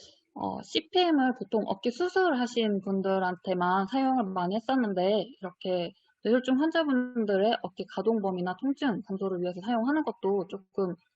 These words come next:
어, 새로운 방법인 것 같아서 한번 시도해보는 것도 좋을 것 같았습니다. 다음은 이제 전기치료입니다. 전기치료는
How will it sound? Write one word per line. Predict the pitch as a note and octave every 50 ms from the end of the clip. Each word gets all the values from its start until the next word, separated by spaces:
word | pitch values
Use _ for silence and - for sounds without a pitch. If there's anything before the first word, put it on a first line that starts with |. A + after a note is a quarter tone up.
| _ _ -
어, | - - - - - - - _ _ -
새로운 | C#4 D4+ D#4+ D4+ A3 E3+ -
방법인 | - F#3 F3+ F#3 F#3 F#3 F3+ F3 E3+
것 | F3 E3+
같아서 | - - - F#3+ F3+ F3 F3 F#3 F3 F#3+ - _ _ _ _ _ - - - _ _ _ -
한번 | - B3 G3 G3
시도해보는 | G3+ - C#4+ C4 D#4 D#4+ D4 B3 A3 G3
것도 | - E3 - - E3+ E3+
좋을 | - - F#3 F#3 F3+
것 | - F3+ E3+ -
같았습니다. | - - - - - _ - F3 E3+ D#3+ - - - _ _ _ _ _ _ _ _ _ _ _ _ _ _ _ C#4+ D4+ _ _ _ _ _ _ _ _ _ A3 _ _ _ _ _ - - - _ _ _ _ _ _ _ _ - - _ _ _ _ - - - - - - - _ _ _ _ _ _ _ _ _ _ _ _ _ _ _ _ _ _ _ _ _ _ _ _ _ _ _ _ _ _ _ _ -
다음은 | G#3+ A3 A3+ A#3 A3 G3 F3+
이제 | F3+ F#3 F#3+ F#3
전기치료입니다. | - - A3 G3 G3 G#3 A3 C#4 C4+ - - - G3 - F3 E3 D#3 - - _ _ - F3 E3 D#3+ D#3 - - - _ _ _ _ _ _ _ _ _ _ _ _ _ _ _
전기치료는 | - - A3 A3 A#3+ C4 D4+ - - - D4+ C#4+ C#4+ C#4 C4 B3 A#3 A#3+ B3 A#3 F#3+